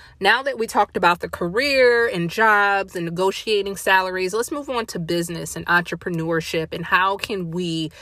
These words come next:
successfully negotiate the things that we need in our business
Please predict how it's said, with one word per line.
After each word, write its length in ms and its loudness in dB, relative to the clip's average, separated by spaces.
successfully 880 0
negotiate 760 2
the 80 -10
things 380 -4
that 180 -2
we 200 0
need 260 0
in 120 -2
our 120 -2
business 720 -2